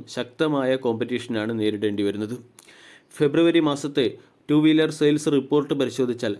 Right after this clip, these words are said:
അക്കാര്യം നമ്മൾക്ക് വ്യക്തമാകും. ഹോണ്ട ഫെബ്രുവരി മാസത്തിൽ മൂന്നേ പോയിന്റ് എട്ട് നാല് ലക്ഷം യൂണിറ്റ് ടു വീലർ സെയിൽസ് ചെയ്തപ്പോൾ ഹീറോ മോട്ടോർ കോർപ്പ്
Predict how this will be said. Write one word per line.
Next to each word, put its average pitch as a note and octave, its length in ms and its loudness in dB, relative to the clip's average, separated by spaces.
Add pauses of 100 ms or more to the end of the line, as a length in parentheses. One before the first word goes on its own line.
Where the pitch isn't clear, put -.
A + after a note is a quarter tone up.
അക്കാര്യം B2+ 380 0
നമ്മൾക്ക് A#2 320 -2
വ്യക്തമാകും. G#2 520 -4 (440)
ഹോണ്ട D#3+ 220 2 (120)
ഫെബ്രുവരി D#3+ 460 4
മാസത്തിൽ C#3 320 0 (120)
മൂന്നേ D3 320 2
പോയിന്റ് D3 360 2
എട്ട് D#3 200 -2 (100)
നാല് C3+ 300 2
ലക്ഷം D3+ 320 -4 (160)
യൂണിറ്റ് C3+ 460 0
ടു C#3 80 0 (100)
വീലർ C3+ 360 0
സെയിൽസ് B2+ 320 -2
ചെയ്തപ്പോൾ A#2 380 0 (360)
ഹീറോ C#3+ 260 4
മോട്ടോർ C#3 340 -2
കോർപ്പ് C3+ 280 0